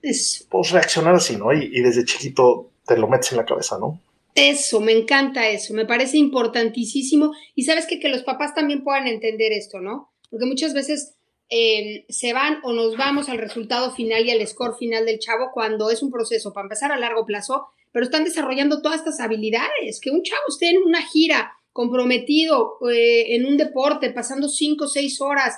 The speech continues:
Speaker 1: en el campo de golf, tratándose de concentrar, sacando lo mejor de sí mismo, lidiando con las emociones,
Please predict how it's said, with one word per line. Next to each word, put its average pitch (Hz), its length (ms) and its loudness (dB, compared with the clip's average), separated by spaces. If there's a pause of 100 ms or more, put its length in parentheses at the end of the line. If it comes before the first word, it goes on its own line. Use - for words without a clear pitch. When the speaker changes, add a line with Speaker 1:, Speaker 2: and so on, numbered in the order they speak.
(240)
Speaker 1:
en 240 140 2
el 240 120 2
campo 254 300 0
de 247 120 2
golf, 262 340 2
tratándose 247 440 -2
de 254 40 -4
concentrar, 226 520 0
sacando 247 340 -4
lo 220 100 4
mejor 233 240 -4
de 226 100 0
sí 240 160 -6
mismo, 277 240 0
lidiando 226 360 2
con 269 120 -2
las 220 120 -2
emociones, 294 460 -2